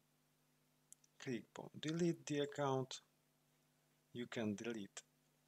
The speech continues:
all files, or you can keep some files like documents, music, and so on, so on. I would like to delete all files,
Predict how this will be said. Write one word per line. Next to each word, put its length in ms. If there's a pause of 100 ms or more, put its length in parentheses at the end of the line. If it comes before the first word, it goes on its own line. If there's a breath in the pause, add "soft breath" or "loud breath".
all 320
files, 760 (160)
or 180
you 100
can 300
keep 260
some 260
files 460
like 380 (640 soft breath)
documents, 760
music, 520
and 140
so 400
on, 160
so 220
on. 240 (100)
I 80
would 220
like 260
to 120
delete 380
all 200
files, 580